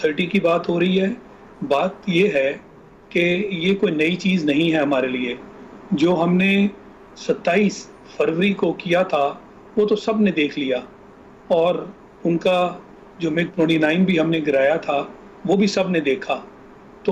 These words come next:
अब ये रफ़ाल की बातें शुरू हो गई। ये पहले भी एक प्रोग्राम में मैं कह चुका हूँ कि रफ़ाल हो या कोई और जहाज़ हो, ये सब फोर्थ जनरेशन जहाज़ हैं, और हमारा जे एफ़ सेवनटीन भी फोर्थ जनरेशन है। वो फोर्थ जनरेशन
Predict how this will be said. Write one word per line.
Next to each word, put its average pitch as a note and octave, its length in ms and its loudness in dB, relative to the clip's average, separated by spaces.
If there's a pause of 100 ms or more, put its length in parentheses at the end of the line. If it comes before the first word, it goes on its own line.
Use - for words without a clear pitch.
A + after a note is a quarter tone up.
अब G3+ 140 2
ये G3 180 4
रफ़ाल D#3+ 400 0
की G#3 120 -2
बातें F3 320 0
शुरू F#3+ 220 0
हो E3+ 120 2
गई। F3 180 -2
ये E3+ 180 0
पहले F3 300 0
भी F3+ 160 0
एक E3 140 -2
प्रोग्राम E3+ 420 2
में E3+ 100 2
मैं D#3 140 0
कह C#3+ 180 0
चुका - 240 -4
हूँ D#3 240 -2 (440)
कि D#3+ 120 2
रफ़ाल D#3 480 2
हो F3+ 180 2
या F3 240 0
कोई E3 200 0
और D#3 200 2
जहाज़ C#3 360 0
हो, D3+ 140 2 (460)
ये E3+ 80 2
सब G3+ 320 -2
फोर्थ F3 320 0
जनरेशन D#3+ 440 0
जहाज़ D3+ 360 0
हैं, F#3 240 2 (340)
और D3 120 2
हमारा C#3+ 380 2
जे D#3+ 220 0
एफ़ E3 180 2
सेवनटीन F3 720 2
भी F3+ 420 2 (360)
फोर्थ F#3 440 0
जनरेशन D#3+ 580 0
है। B2+ 140 0 (600)
वो F#3 120 4
फोर्थ F3+ 440 0
जनरेशन F3 560 2